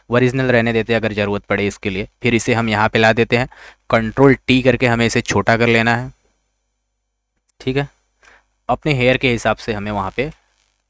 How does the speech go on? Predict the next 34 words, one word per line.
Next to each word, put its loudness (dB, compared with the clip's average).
ला -4
देना -6
है। -12
ठीक -6
है, -6
यहाँ -6
पे -6
ला 0
दिए, -8
ये -10
हमारा -10
यहाँ -10
पे -12
एडजस्ट -12
हो -14
गया। -12
ठीक -6
है, -4
और 4
इसे 2
हम 2
इसे 2
इमेज 0
के 2
नीचे 0
ला 0
देते -10
हैं। -14
इमेज -8
के -8
नीचे -6
लाने -2
के -2
बाद 0